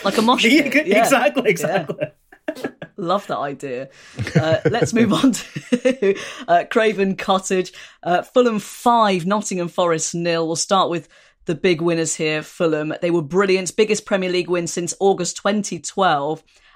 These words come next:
Speaker 1: Raul Jimenez scoring twice. Uh, he struggled so far this season. For his second, he rounds the keeper and scores a delicious,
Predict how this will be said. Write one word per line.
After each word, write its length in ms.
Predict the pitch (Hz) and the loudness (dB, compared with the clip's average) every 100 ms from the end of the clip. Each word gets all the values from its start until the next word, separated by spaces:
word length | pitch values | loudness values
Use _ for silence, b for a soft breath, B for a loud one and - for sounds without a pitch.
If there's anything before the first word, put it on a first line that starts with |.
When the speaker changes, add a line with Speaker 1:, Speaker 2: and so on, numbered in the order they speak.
| - | 0
Speaker 1:
Raul 180 | 190 185 | 0 0
Jimenez 380 | 196 185 180 | -4 -2 -2
scoring 420 | - 190 185 175 170 | -2 -2 -2 -2 -6
twice. 720 | - - 190 190 175 - - b b b - | -8 -6 -2 -2 -4 -6 -10 b b b -4
Uh, 140 | 160 | -2
he 100 | 175 | -2
struggled 440 | 151 - 170 165 | -4 -2 -2 -2
so 200 | 147 160 | -4 -4
far 240 | 156 170 160 | -2 -2 0
this 160 | 160 | -2
season. 400 | - 165 151 156 | -4 -4 -4 -6
For 100 | 147 | -4
his 140 | 165 160 | -4 -4
second, 320 | - - 160 | -6 -6 -6
he 80 | 160 | -6
rounds 480 | 156 190 185 180 - | -2 0 2 0 -6
the 80 | |
keeper 320 | 156 180 156 160 | -6 -6 -4 -6
and 100 | 151 | -6
scores 320 | - 165 160 | -4 -4 -4
a 40 | |
delicious, 840 | 151 185 175 185 208 - 160 135 | -6 -4 -2 0 0 0 -2 -4